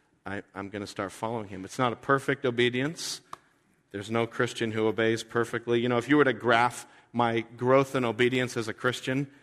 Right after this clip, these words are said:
you know, it wouldn't be like this. Choop. It's kinda like this. Dun, dun, dun, dun, dun. Whoop, had a bad week. Okay. <laughs> You know, so y-, you're looking for over time as a Christian, maybe over five years or ten years, you're here, and you started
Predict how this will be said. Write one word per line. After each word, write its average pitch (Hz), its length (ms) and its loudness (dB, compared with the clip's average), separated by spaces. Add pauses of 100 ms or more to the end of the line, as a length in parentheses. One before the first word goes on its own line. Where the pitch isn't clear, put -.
(240)
you 123 80 -2
know, 120 120 2
it 107 40 0
wouldn't 120 200 2
be 120 100 0
like 104 220 -4
this. 113 400 -4 (360)
Choop. 339 200 6 (400)
It's 117 140 -4
kinda 131 180 -2
like 104 160 -4
this. 110 340 -2 (400)
Dun, 110 260 -8
dun, 127 280 -8
dun, 107 180 -12
dun, 139 140 -8
dun. 131 440 -6
Whoop, 160 220 2
had 117 140 0
a - 20 0
bad 135 220 4
week. 123 260 0
Okay. 131 420 0
<laughs> - 40 -20 (1200)
You 135 60 0
know, 120 240 0 (240)
so 165 380 4
y-, 175 180 0
you're 175 140 6
looking 202 320 4
for 170 280 6
over 185 380 6
time 185 480 4
as 143 140 2
a 131 40 -4
Christian, 139 540 0
maybe 147 240 2
over 139 220 2
five 143 340 0
years 139 240 -4
or 127 60 -6
ten 156 260 -2
years, 120 340 -2 (320)
you're 127 140 -2
here, 131 640 4 (520)
and 139 200 4
you 131 80 2
started 143 560 2